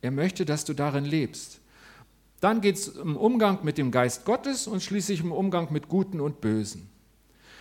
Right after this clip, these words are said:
Und ich glaube, was total spannend ist, es gibt einen Zusammenhang zwischen Freude und Dank. Das heißt, wer sich freut, hat Gründe zum Danken und wer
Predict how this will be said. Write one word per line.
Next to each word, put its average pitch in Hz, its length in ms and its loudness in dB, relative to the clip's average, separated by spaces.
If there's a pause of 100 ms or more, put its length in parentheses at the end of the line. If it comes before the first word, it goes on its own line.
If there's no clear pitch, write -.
(140)
Und 160 160 -2
ich 214 100 -2
glaube, 214 340 4
was 202 200 0
total 202 460 0 (140)
spannend 208 520 0
ist, - 240 0
es 151 180 -6
gibt - 240 -4
einen 170 260 0
Zusammenhang 180 840 2 (600)
zwischen 143 420 -2
Freude 165 880 0 (420)
und 226 380 0
Dank. 135 420 2 (1120)
Das 151 160 2
heißt, 190 420 4 (1120)
wer 120 240 2
sich 101 220 -6
freut, - 560 2 (300)
hat - 200 -4
Gründe 156 320 2
zum 110 240 -2
Danken 214 460 2 (1080)
und 147 220 0
wer 117 180 2